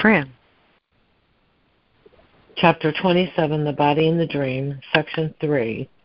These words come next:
Speaker 2: The Fear of Healing, Paragraph thirteen. Is healing frightening? To many, yes. For accusation is a bar to love, and damaged bodies are accusers. They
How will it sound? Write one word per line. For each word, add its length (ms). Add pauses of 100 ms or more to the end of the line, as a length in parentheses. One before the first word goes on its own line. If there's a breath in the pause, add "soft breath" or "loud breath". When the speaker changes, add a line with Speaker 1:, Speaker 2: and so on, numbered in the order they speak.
(300)
Speaker 2:
The 80
Fear 520
of 120
Healing, 720
Paragraph 500
thirteen. 480 (960)
Is 120 (100)
healing 400 (120)
frightening? 600 (640)
To 100
many, 400
yes. 340 (920)
For 160
accusation 760
is 180
a 40
bar 280 (100)
to 80
love, 400 (520)
and 180
damaged 400
bodies 400
are 280
accusers. 640 (920)
They 140